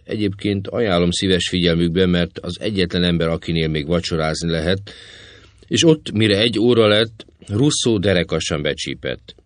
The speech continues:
Alig, hogy kilépett az utcára, a friss levegő megtette a magáét. Tizet lépett, s részeg volt, százat lépett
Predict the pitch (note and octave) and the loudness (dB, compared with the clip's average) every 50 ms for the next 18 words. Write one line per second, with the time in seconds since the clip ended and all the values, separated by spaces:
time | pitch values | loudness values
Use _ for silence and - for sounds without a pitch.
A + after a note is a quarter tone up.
0 | _ _ _ _ _ _ _ _ _ _ _ _ _ _ _ _ _ _ _ _ | _ _ _ _ _ _ _ _ _ _ _ _ _ _ _ _ _ _ _ _
1 | - G#2 G2+ G2+ F#2 E2+ - G2 F2 E2+ - - A2 G#2 G2 F#2+ F#2+ F#2+ F2 F2 | 0 0 2 2 0 0 -2 -4 -4 -2 -2 -2 0 2 2 2 0 0 -2 -2
2 | F2 E2 - G2 G2+ G2+ - - A2 G2 G2 G2 G#2 G#2 G2+ F#2 G2+ - - - | -2 -4 -2 -4 -4 -4 -2 0 2 2 4 4 4 4 2 0 -4 -10 -20 -20
3 | _ _ - - - - - - - - F#2+ F#2 - - C3 D#3 - - - A#2 | _ _ -20 -20 -20 -20 -20 -16 -6 -4 -2 -2 0 0 0 2 2 0 0 2
4 | A2 G#2 G2 F#2+ F2 F2+ F2 F2 F2+ E2+ - - - D#2+ D2+ - - E2+ D#2+ D2+ | 2 4 2 2 2 2 2 2 2 0 0 -2 -2 -4 -4 -4 -4 -4 -2 -2
5 | D2+ D2 D2 C#2 D2 C#2+ C#2 C#2 C2 C2+ C2 C2+ - - _ _ _ _ _ _ | -2 -4 -4 -4 -4 -4 -2 -4 -4 -4 -6 -8 -12 -20 _ _ _ _ _ _
6 | _ _ _ _ _ _ _ - C3 A#2+ G#2+ A#2+ G#2 F#2+ F#2+ F2+ F#2 F2 D#2 - | _ _ _ _ _ _ _ 2 2 4 4 2 0 0 0 2 2 2 0 0
7 | - D#2+ C#2+ - _ _ - - _ - - E2+ E2+ G#2+ C3 C3+ - - B2+ G#2+ | -2 -4 -4 -6 _ _ -20 -20 _ -10 -6 -2 0 0 0 0 0 0 0 0
8 | F#2+ F2+ F2+ F2+ E2+ E2 D#2+ D2+ - - _ _ _ _ _ _ _ _ _ _ | 2 2 2 2 2 2 0 -2 -8 -14 _ _ _ _ _ _ _ _ _ _
9 | _ _ _ _ _ - - - - G#2 G#2+ A#2 A2 F#2+ G#2+ G2+ - - E2 F2 | _ _ _ _ _ -10 -8 -4 0 0 2 2 2 2 0 0 0 0 0 0
10 | E2+ D#2+ D2+ - E2+ D2+ C2+ - - _ _ - - - | 0 0 -2 -4 -4 -4 -4 -6 -12 _ _ -20 -20 -20